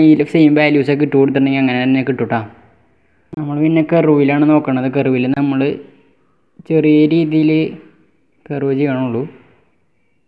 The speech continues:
അത് കഴിഞ്ഞിട്ട് നമ്മൾ കളറിൽ വന്നിട്ടുണ്ട്. കളറിൽ നമ്മൾ temperature അത്യാവശ്യം കൂട്ടി കൊടുക്കുന്നുണ്ട്. കാരണം നമ്മൾ കുറച്ചൊരു വാം ആയിട്ടുള്ള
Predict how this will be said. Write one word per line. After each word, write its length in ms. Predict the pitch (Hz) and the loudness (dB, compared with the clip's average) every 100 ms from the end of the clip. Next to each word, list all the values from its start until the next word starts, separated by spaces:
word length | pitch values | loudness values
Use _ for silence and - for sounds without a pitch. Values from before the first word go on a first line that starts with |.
| _ - | _ -16
അത് 80 | 139 | -10
കഴിഞ്ഞിട്ട് 220 | 143 147 160 | -6 -2 0
നമ്മൾ 160 | 156 147 160 | 0 0 0
കളറിൽ 340 | 156 143 131 135 | 2 0 0 -2
വന്നിട്ടുണ്ട്. 400 | 143 120 131 123 - - _ _ - - _ _ _ _ 143 | -2 -2 -4 -2 -6 -10 _ _ -20 -20 _ _ _ _ -6
കളറിൽ 320 | 139 135 139 | -4 -2 0
നമ്മൾ 180 | 151 156 151 | 2 2 2
temperature 580 | 156 151 139 135 120 143 143 | 0 0 0 0 -2 -4 -2
അത്യാവശ്യം 360 | 156 143 143 139 | -2 -2 -2 -2
കൂട്ടി 160 | 139 135 | -2 -2
കൊടുക്കുന്നുണ്ട്. 360 | 131 127 123 120 | -2 -2 -4 -4
കാരണം 180 | 123 135 | -4 -4
നമ്മൾ 140 | 139 135 | -4 -4
കുറച്ചൊരു 300 | 131 - 139 139 | -6 -4 -2 0
വാം 240 | 135 131 135 | 0 0 -2
ആയിട്ടുള്ള 280 | 135 135 | -2 -4